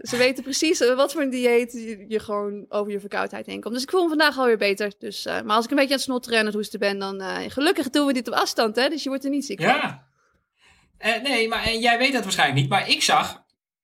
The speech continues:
Speaker 2: op de bekende social media dat er nog veel meer Nederlanders waren daar. Heb je wel dat ongeveer in de smiezen, of?
Speaker 1: Hier in Flagstaff?
Speaker 2: Ja.
Speaker 1: Ja, nee, maar dat is altijd zo natuurlijk. Ja, nee, er zijn verschillende groepen. Dus, eh,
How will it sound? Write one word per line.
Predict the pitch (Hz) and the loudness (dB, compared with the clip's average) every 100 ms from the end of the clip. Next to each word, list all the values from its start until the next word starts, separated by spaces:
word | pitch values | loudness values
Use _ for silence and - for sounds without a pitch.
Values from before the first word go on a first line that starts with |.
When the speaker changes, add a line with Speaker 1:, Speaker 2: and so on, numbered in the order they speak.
| _ _ - | _ _ -10
Speaker 2:
op | 165 - - | -8 -8 -4
de | 151 135 127 | 0 0 0
bekende | 131 135 123 | -2 -2 0
social | 143 135 | 0 0
media | 175 202 151 | -2 -2 0
dat | 208 | 0
er | 220 | 0
nog | 220 | 0
veel | 247 226 | 0 0
meer | 254 269 | 0 0
Nederlanders | 226 185 147 135 | 2 2 2 0
waren | 131 107 104 | 2 0 0
daar. | 104 90 - - _ _ _ _ _ _ | -2 -4 -8 -16 _ _ _ _ _ _
Heb | 180 185 | -4 0
je | 220 214 | 2 2
wel | 220 | 2
dat | 208 214 | 2 2
ongeveer | 220 214 190 240 | 2 2 2 2
in | 240 | 2
de | 220 | 0
smiezen, | 240 240 269 | 0 -2 -2
of? | 196 190 _ _ _ | -4 -8 _ _ _
Speaker 1:
Hier | 339 | -4
in | 359 | -2
Flagstaff? | 349 494 - 208 208 - _ _ _ _ _ | 2 0 2 -2 -2 -14 _ _ _ _ _
Speaker 2:
Ja. | 240 240 135 - | 0 0 0 -8
Speaker 1:
Ja, | - 208 196 | -4 -4 0
nee, | 220 | 0
maar | 233 | 0
dat | 233 | 0
is | 208 | 0
altijd | 226 277 285 | 2 4 2
zo | 294 262 | 2 0
natuurlijk. | 240 240 214 196 | 0 -2 -2 0
Ja, | 196 277 | 0 2
nee, | 285 | 2
er | 269 | 0
zijn | 254 | -2
verschillende | 220 - 262 285 | -2 0 0 2
groepen. | 269 220 208 185 | 0 -2 -4 -2
Dus, | 196 - | -2 0
eh, | 214 | 2